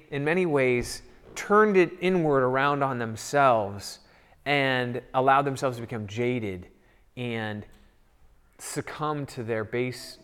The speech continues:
wicked nature, and then u-, ultimately blame God, uh, for all of their problems, which was exactly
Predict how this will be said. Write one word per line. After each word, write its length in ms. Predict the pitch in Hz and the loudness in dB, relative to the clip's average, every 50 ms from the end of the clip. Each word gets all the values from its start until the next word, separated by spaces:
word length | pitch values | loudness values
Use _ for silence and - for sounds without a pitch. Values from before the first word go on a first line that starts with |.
| _ _ - | _ _ -8
wicked 400 | 123 135 135 - 127 113 101 120 | -6 -6 -4 -4 -6 -8 -6 -6
nature, 640 | 117 120 131 143 135 - - 117 104 98 95 98 - - - - - - _ - | -8 -6 -6 -6 -8 -8 -8 -6 -6 -6 -6 -8 -12 -18 -20 -20 -20 -14 _ -6
and 160 | 147 143 143 | -4 -2 -2
then 180 | 139 135 131 - | -2 -2 -4 -4
u-, 200 | - 127 117 131 - | -6 -6 -6 -4 -2
ultimately 540 | 147 143 147 - 127 117 95 110 107 120 113 | -2 -2 -2 -2 -6 -8 -8 -8 -8 -8 -8
blame 500 | 98 - - 165 151 147 143 139 117 104 | -8 -6 -4 0 0 0 0 0 -2 0
God, 480 | - 135 131 135 117 95 85 78 - - - - - - - _ _ _ _ - _ _ - | 2 4 4 4 4 2 -2 -8 -12 -16 -20 -20 -20 -20 -20 _ _ _ _ -20 _ _ -8
uh, 340 | 95 92 87 82 80 78 80 | -6 -4 -4 -2 -4 -4 -6
for 300 | - - - 117 110 101 | -6 -4 -2 -2 0 0
all 180 | 113 110 104 | 0 -2 -2
of 60 | 104 98 | -4 -6
their 140 | 98 90 | -8 -8
problems, 800 | 87 - - 120 127 139 131 101 57 60 - 101 - - - - - | -10 -10 -8 -8 -6 -6 -8 -10 -12 -16 -16 -18 -20 -20 -20 -16 -14
which 180 | 120 120 - | -12 -10 -8
was 160 | 123 117 101 110 | -8 -8 -6 -8
exactly 640 | 110 101 110 117 120 120 - - 110 104 98 92 | -6 0 2 4 4 4 2 0 -4 -4 -4 -6